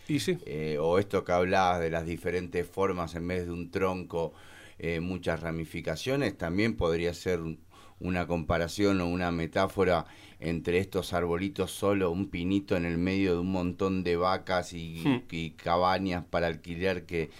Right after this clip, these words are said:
Speaker 2: quieren imponer el sistema inmobiliario y este monte nativo con toda la diversidad
Speaker 1: Y
Speaker 2: que
Speaker 1: sí.
Speaker 2: estamos defendiendo en estos
Speaker 1: Y
Speaker 2: meses,
Speaker 1: sí,
Speaker 2: ¿no?
Speaker 1: que llega a su equilibrio por sí solo, no necesita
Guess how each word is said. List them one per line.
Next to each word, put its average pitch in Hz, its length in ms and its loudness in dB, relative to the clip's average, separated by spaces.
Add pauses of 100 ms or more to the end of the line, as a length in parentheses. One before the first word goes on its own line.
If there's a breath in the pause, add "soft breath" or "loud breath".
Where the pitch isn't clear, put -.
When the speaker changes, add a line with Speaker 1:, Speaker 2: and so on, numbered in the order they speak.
(240 loud breath)
Speaker 2:
quieren 90 240 0
imponer 90 340 2
el 87 60 -2
sistema 92 480 -2
inmobiliario 92 840 4
y 85 160 2
este 87 260 0
monte 87 440 0
nativo 85 480 0
con 80 180 -2
toda 87 160 2
la 85 120 0
diversidad 82 560 2
Speaker 1:
Y 98 40 -2
Speaker 2:
que 98 60 -2
Speaker 1:
sí. 98 60 4
Speaker 2:
estamos 82 280 0
defendiendo 80 540 0
en 78 60 0
estos 80 220 -4
Speaker 1:
Y 107 40 -2
Speaker 2:
meses, 123 180 2 (140)
Speaker 1:
sí, 165 60 2
Speaker 2:
¿no? 107 60 2
Speaker 1:
que 117 120 2
llega 151 180 2
a 135 60 2
su 135 140 2
equilibrio 131 520 2
por 104 140 0
sí - 120 -2
solo, 98 380 4
no 110 160 0
necesita 123 760 2